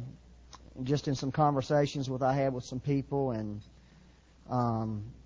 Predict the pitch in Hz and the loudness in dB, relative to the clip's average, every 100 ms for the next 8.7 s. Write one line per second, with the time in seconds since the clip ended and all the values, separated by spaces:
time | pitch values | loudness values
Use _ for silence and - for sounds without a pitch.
0 | - - - - - - - - - - | -20 -20 -20 -20 -20 -20 -20 -20 -20 -20
1 | - - - 151 156 143 127 147 139 135 | -20 -20 -6 6 8 8 6 6 6 4
2 | - - 98 135 165 208 - 196 180 175 | -2 -6 0 4 8 8 8 4 6 6
3 | 151 151 - 147 135 190 214 160 143 139 | 6 4 6 4 6 8 8 8 4 4
4 | 151 147 - - - - - - 139 135 | 2 -4 -14 -20 -20 -20 -14 -2 2 4
5 | 139 139 - 220 208 143 151 139 165 143 | 4 2 8 8 10 4 0 2 2 2
6 | 127 120 127 135 165 214 202 202 208 170 | 0 -2 0 4 8 8 6 2 0 2
7 | 156 233 247 233 170 147 202 170 175 156 | 6 6 6 2 0 0 2 0 0 0
8 | 170 190 151 139 139 - | 4 6 8 8 4 -2